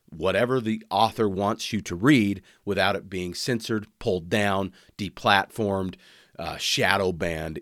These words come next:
any of these things. Robert Malone's Substack, Peter McCullough's Substack,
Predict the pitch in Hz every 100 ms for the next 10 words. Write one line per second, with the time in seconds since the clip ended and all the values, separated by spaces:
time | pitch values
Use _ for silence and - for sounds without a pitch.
0 | - 101 87 76 76 - 123 101 69 -
1 | - _ _ _ _ 92 90 110 120 123
2 | 113 113 - 113 101 - 101 101 - 117
3 | 101 104 - 107 101 95 113 92 - 98
4 | 90 87